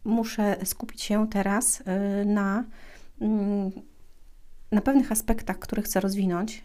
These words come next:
i które chcę dać ludziom, ponieważ, e, jest takie zapotrzebowanie na rynku i myślę, że to, e, będzie wartościowe dla ludzi, którzy, którzy tego potrzebują.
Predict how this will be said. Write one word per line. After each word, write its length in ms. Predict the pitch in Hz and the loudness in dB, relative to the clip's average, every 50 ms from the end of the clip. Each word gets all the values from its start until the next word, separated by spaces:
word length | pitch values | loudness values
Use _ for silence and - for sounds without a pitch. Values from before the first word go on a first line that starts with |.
| - - | -10 -10
i 80 | 208 | -10
które 240 | - - - 190 190 | -8 -6 -4 -2 -2
chcę 200 | 190 - - 208 | -2 -4 -6 -2
dać 260 | 185 208 202 202 - | -2 -2 -2 -2 -2
ludziom, 220 | 185 175 185 190 190 | -4 -2 -2 -2 -4
ponieważ, 520 | - 190 190 190 190 190 196 - - - - - - - - - - - - - - | -2 -2 -2 -2 -2 -2 -4 -4 -6 -8 -8 -10 -10 -14 -18 -18 -20 -18 -12 -8 -4
e, 420 | 190 190 190 190 190 185 190 190 190 - - - - - - - - - | -2 -2 -2 -2 -2 -2 -4 -6 -8 -10 -16 -20 -20 -20 -20 -20 -14 -4
jest 200 | - 196 208 214 | -2 -2 -2 -2
takie 180 | 220 220 - 202 | -2 -4 -2 -2
zapotrzebowanie 640 | 196 190 - 196 - - 190 190 190 190 190 190 185 | -2 -2 -4 -4 -4 -2 -2 0 0 2 2 2 2
na 120 | 180 180 | 0 0
rynku 340 | 175 180 185 - - 190 185 | 0 0 -2 -4 -4 -4 -2
i 80 | 185 | -2
myślę, 320 | 185 185 - - 185 185 180 | -2 -2 -2 -2 -2 -2 -2
że 140 | 185 180 180 | -4 -6 -6
to, 540 | 180 - 180 170 170 180 180 180 175 185 185 - - - - - - - - - | -6 -6 -6 -4 -4 -4 -6 -6 -8 -10 -10 -12 -16 -20 -20 -20 -20 -18 -10 -6
e, 240 | 196 190 185 185 185 185 - - | -4 -2 -2 -2 -4 -6 -8 -2
będzie 260 | - 190 185 180 190 190 | 0 2 2 2 0 -2
wartościowe 640 | 185 185 - 196 - - - 180 180 175 175 190 190 - - - - | -4 -4 -4 -6 -8 -6 -6 -6 -4 -4 -4 -2 0 0 0 0 0
dla 180 | 214 - 185 | -2 -2 -2
ludzi, 200 | 185 190 185 190 | 0 0 -2 -4
którzy, 260 | - - 190 185 185 175 | -4 -6 -6 -6 -6 -6
którzy 260 | - - 202 190 202 | -6 -6 -6 -4 -4
tego 180 | 196 185 185 | -2 -4 -4
potrzebują. 600 | 185 - 185 - - 190 196 202 185 170 175 220 | -4 -6 -8 -8 -6 -4 -4 -2 -2 -2 -2 -4